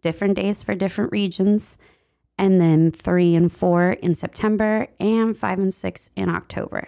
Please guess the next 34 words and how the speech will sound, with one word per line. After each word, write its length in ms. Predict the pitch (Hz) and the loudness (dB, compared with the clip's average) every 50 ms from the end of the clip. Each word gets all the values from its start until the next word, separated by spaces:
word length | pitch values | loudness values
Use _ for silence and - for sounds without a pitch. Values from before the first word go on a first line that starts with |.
| - _ | -14 _
And 500 | - - _ _ _ _ _ _ - 269 | -20 -20 _ _ _ _ _ _ -6 -4
you 60 | 269 | -2
might 140 | 269 269 254 | -2 -2 -4
be 100 | - 262 | -6 -8
thinking 340 | 233 254 226 214 208 208 185 | -6 -4 -2 -2 -2 -2 -4
to 100 | - - | -4 -6
yourself, 580 | 180 170 170 - - - 53 52 - - - - _ _ _ _ _ _ _ _ _ _ _ _ _ _ _ _ _ _ | -8 -8 -8 -8 -8 -10 -10 -10 -12 -16 -20 -20 _ _ _ _ _ _ _ _ _ _ _ _ _ _ _ _ _ _
"How, 280 | _ - - - - - _ _ - - - _ - - - - - _ _ _ _ _ - - _ _ _ - - - - - _ _ _ - - - - | _ -16 -12 -12 -12 -12 _ _ -20 -20 -20 _ -20 -20 -20 -20 -20 _ _ _ _ _ -20 -20 _ _ _ -14 -14 -14 -14 -14 _ _ _ -20 -20 -18 -8
I 60 | - 320 | -6 -2
barely 300 | 247 240 233 220 220 214 | 0 2 2 4 4 4
know 100 | 214 214 | 4 4
what 140 | 196 226 - | 2 0 -4
city 320 | - - - 226 214 214 | -6 -4 -2 0 2 2
I'm 180 | 208 185 175 175 | 2 4 2 2
in. 140 | 160 156 151 | 2 0 -2
How 180 | 151 - 208 | -2 -2 0
do 100 | 208 208 | 2 2
I 60 | 202 | 2
know 100 | 196 196 | 4 2
what 200 | 196 190 185 175 | 2 2 0 0
region 500 | 160 170 170 180 190 175 - 170 165 160 | -2 -2 -2 -2 -4 -4 -4 -4 -2 -2
I'm 180 | 156 151 147 156 | -2 -2 -2 -4
in?" 220 | 160 156 - 175 175 _ _ - - _ _ _ _ - | -4 -4 -6 -8 -10 _ _ -20 -20 _ _ _ _ -4
And 140 | - 220 214 | -2 0 2
what 100 | 214 226 | 2 2
I'm 100 | 233 226 | 2 2
gonna 160 | 226 226 226 | 2 0 0
say 220 | 214 - - 208 202 | -2 -4 -6 -6 -4
to 60 | 202 | -4
you 200 | 190 202 202 220 | -4 -4 -2 -2
is, 280 | 247 269 269 - - - _ _ _ _ _ _ | -4 -4 -6 -8 -18 -20 _ _ _ _ _ _
have 380 | - 262 247 247 240 - - - _ _ _ _ _ - | -6 -4 -4 -4 -4 -8 -14 -20 _ _ _ _ _ -2
no 340 | 202 208 202 202 208 208 _ _ _ _ _ | 0 0 0 0 -4 -6 _ _ _ _ _
fear, 460 | - - - 269 247 240 240 240 233 | -18 -8 -4 -2 0 0 -2 -2 -6